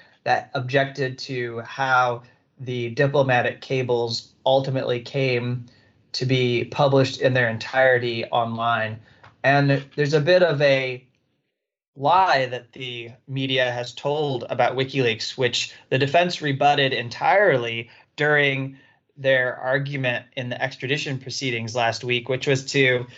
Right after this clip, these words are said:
go through and give people the timeline of events of something called Password Gate, where David Lee, who was with The Guardian, and Luke Harding, who is still with The Guardian, published a book. And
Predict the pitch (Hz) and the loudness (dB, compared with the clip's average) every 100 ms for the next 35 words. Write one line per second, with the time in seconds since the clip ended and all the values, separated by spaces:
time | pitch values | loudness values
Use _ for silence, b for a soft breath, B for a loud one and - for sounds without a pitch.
0 | B B 165 165 165 - 175 202 160 151 | B B 2 2 2 0 6 6 6 2
1 | 143 135 170 170 170 160 151 147 131 - | -2 0 -2 -4 -8 -6 -2 -2 -2 -2
2 | 160 226 202 151 143 123 117 196 156 - | 2 2 4 2 4 0 2 2 2 -2
3 | - - B B B - 135 135 131 - | -12 -14 B B B 0 4 4 2 -4
4 | 175 175 185 175 151 131 - 165 240 - | -4 -2 -4 -4 -4 -4 -2 0 0 -2
5 | 139 123 120 123 117 - - b b b | -6 -6 -4 -2 -4 -8 -18 b b b
6 | b 135 143 143 139 135 B B 135 151 | b 0 4 4 4 0 B B -2 2
7 | 185 190 143 147 175 160 156 156 _ 151 | 2 2 -2 -4 -2 -4 -6 -10 _ -8
8 | 156 143 139 135 135 147 139 143 135 131 | -4 0 2 2 -2 -8 -8 -4 2 4
9 | 135 139 131 123 123 135 180 - 160 185 | 4 2 2 0 -2 0 0 2 2 4
10 | 143 131 131 - - - 143 135 127 123 | 2 -2 -6 -16 -20 -8 -4 -2 -2 -6
11 | b b - - 165 151 135 135 117 123 | b b -8 -2 2 2 2 -4 0 2
12 | 120 127 131 143 135 b b b b _ | 4 4 2 0 -8 b b b b _
13 | - 175 196 190 147 127 202 196 - - | 0 0 0 0 -2 0 2 2 2 -8
14 | - b b b - 160 165 160 160 | -20 b b b -2 0 2 0 -6